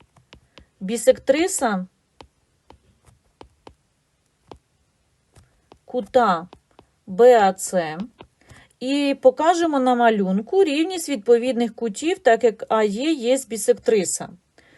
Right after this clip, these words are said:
Відповідно, С Ф, бісектриса кута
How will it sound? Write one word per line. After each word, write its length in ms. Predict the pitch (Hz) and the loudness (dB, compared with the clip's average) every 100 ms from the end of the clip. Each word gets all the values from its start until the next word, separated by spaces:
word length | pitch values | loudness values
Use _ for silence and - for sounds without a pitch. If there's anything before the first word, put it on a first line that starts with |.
| _ _ _ 180 | _ _ _ -10
Відповідно, 800 | 254 - 320 294 247 190 165 - | -8 0 0 0 -2 -2 -4 -12
С 320 | - 262 320 - | 2 4 4 2
Ф, 480 | 294 220 233 - _ _ _ _ _ _ _ _ _ _ _ _ _ - _ _ - - _ _ _ - | 2 2 0 -8 _ _ _ _ _ _ _ _ _ _ _ _ _ -20 _ _ -20 -20 _ _ _ -16
бісектриса 1080 | 190 277 277 269 - 233 208 185 - 233 339 _ _ _ _ _ _ _ _ _ _ - _ _ _ _ _ _ _ _ _ - _ _ _ _ _ _ _ _ _ _ _ _ _ _ _ _ _ _ _ _ _ - _ | -6 -6 -4 -6 2 2 2 -2 -2 -4 -4 _ _ _ _ _ _ _ _ _ _ -20 _ _ _ _ _ _ _ _ _ -20 _ _ _ _ _ _ _ _ _ _ _ _ _ _ _ _ _ _ _ _ _ -20 _
кута 640 | - 220 - 208 190 277 | -8 -4 -2 0 0 -4